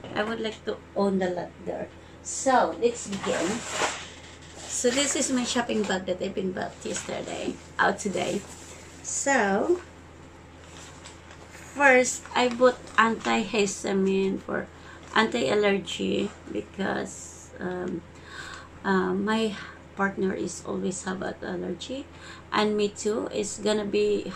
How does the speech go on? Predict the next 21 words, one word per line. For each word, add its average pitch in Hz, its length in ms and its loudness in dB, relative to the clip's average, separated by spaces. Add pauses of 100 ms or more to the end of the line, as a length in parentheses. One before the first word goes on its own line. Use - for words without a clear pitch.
have 202 180 6 (100)
allergy 202 460 2
a 202 100 0
lot 180 400 2
to 196 60 -4
me 185 360 2 (520)
because 196 640 2
the 196 180 4
winter 196 320 6
is - 240 0
coming. 196 480 2 (720)
So 202 800 0 (320)
I - 80 -2
got - 260 -6
this. - 380 -6 (1400)
So 180 680 -4 (840)
next, 220 640 -2 (140)
I 202 100 0
got, 196 240 0 (220)
I 214 100 2
bought 196 320 -2